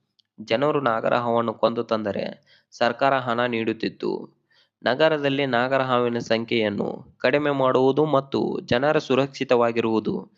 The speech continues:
ಇದರ ಉದ್ದೇಶವಾಗಿತ್ತು. ಈ ಹಿಂದೆ ರಸ್ತೆ ಬದಿಯಲ್ಲಿ, ಹೊಲಗಳಲ್ಲಿ ಮತ್ತು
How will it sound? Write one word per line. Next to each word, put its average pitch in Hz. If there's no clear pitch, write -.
ಇದರ 127
ಉದ್ದೇಶವಾಗಿತ್ತು. 120
ಈ 175
ಹಿಂದೆ 160
ರಸ್ತೆ 147
ಬದಿಯಲ್ಲಿ, 135
ಹೊಲಗಳಲ್ಲಿ 117
ಮತ್ತು 107